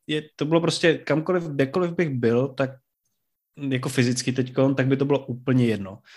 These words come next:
Tam nefungovalo žádný jako přemýšlení, ani žádný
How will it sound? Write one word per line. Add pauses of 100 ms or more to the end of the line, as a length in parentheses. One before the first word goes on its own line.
(580)
Tam (100)
nefungovalo
žádný
jako
přemýšlení,
ani
žádný